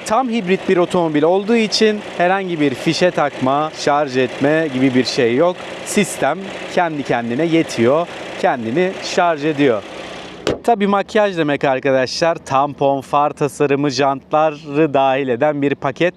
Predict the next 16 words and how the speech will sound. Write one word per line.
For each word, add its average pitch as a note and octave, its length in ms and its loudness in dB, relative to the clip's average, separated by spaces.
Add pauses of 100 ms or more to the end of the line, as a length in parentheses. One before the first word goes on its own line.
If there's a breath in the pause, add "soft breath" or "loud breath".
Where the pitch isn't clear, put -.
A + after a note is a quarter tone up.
Bu D3 300 2
Austral'in D3+ 680 0
Alpine A#2+ 480 0
donanımı A2 420 0
arkadaşlar. G#2 800 0 (240)
Şimdi C#3 260 0
tabii F3+ 360 -2
ki A3+ 340 0 (180)
yeni D3 380 0
bir G3+ 140 4
ön F#3 280 0
yüz D3 300 -2
bizi A#2+ 180 2
karşılıyor. B2 600 0
Eskiden D3 600 0
böyle D3+ 360 2